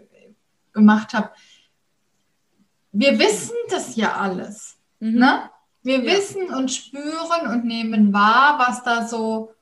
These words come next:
Speaker 1: verborgen liegt und was, wie wir ticken, welche Energie wir haben, was für uns bestimmt ist. Das wissen wir schon alles.
Speaker 2: Mhm.
Speaker 1: Nur manchmal fällt es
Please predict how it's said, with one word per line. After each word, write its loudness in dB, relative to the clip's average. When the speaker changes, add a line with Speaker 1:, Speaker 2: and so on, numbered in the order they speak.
Speaker 1:
verborgen 0
liegt -8
und -2
was, -6
wie 0
wir -2
ticken, -8
welche -4
Energie -8
wir -6
haben, -2
was -4
für -10
uns -6
bestimmt -6
ist. -12
Das -12
wissen -10
wir -4
schon -4
alles. -10
Speaker 2:
Mhm. -2
Speaker 1:
Nur 2
manchmal 2
fällt 2
es -12